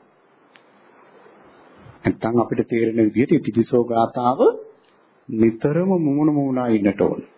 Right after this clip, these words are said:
සියලු කෙලෙස් නැති කළ අරහං. සිංහලෙන් උනත් එහෙම හිතන්න පුළුවන්. පරෝපදේශ රහිතව ධර්මය අවබෝධ කළා සම්මා සම්බුද්ධ. සියලු විද්‍යාවන් දැනගෙන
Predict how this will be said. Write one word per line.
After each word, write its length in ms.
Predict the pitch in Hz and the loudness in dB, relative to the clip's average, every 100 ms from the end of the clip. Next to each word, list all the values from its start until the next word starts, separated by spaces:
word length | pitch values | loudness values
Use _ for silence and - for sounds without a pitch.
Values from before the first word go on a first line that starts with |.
| _ _ - _ _ _ _ - - - - - | _ _ -20 _ _ _ _ -20 -20 -20 -20 -18
සියලු 400 | - 117 117 110 | -4 0 0 0
කෙලෙස් 340 | - 101 101 | -2 -2 0
නැති 300 | - 90 - | 0 -2 -2
කළ 200 | - 98 | -6 -4
අරහං. 540 | 95 95 117 156 156 156 - _ _ - | -2 -2 -2 -2 -2 -4 -14 _ _ -18
සිංහලෙන් 500 | - 135 143 151 160 | -4 -2 0 0 0
උනත් 280 | 156 160 - | 0 -2 -2
එහෙම 140 | 160 | 2
හිතන්න 280 | 160 165 170 | 2 2 -2
පුළුවන්. 380 | 160 170 175 180 185 - - _ - - - - - - - | -2 -2 -2 -2 -8 -12 -20 _ -20 -20 -20 -20 -20 -20 -8
පරෝපදේශ 720 | 120 120 127 127 120 120 117 | -4 0 0 0 0 0 0
රහිතව 440 | 113 120 120 113 | -2 -2 -2 -2
ධර්මය 360 | 104 104 107 107 | 0 -2 -2 -2
අවබෝධ 460 | 101 107 113 104 104 | 0 0 0 0 -2
කළා 320 | - 98 95 | -4 -2 -2
සම්මා 460 | - 90 98 113 127 | 0 -2 0 -2 0
සම්බුද්ධ. 560 | 147 151 151 151 151 - - _ _ _ - _ _ _ _ _ _ _ _ _ _ - - - - - - - - - - - | -2 -2 0 -2 -2 -8 -10 _ _ _ -20 _ _ _ _ _ _ _ _ _ _ -20 -20 -20 -20 -20 -20 -20 -20 -20 -20 -8
සියලු 420 | - - 175 190 | -6 -2 0 2
විද්‍යාවන් 720 | 151 160 156 165 160 156 151 123 | 2 0 0 -2 -2 -2 0 0
දැනගෙන 420 | 123 135 - | 0 0 -2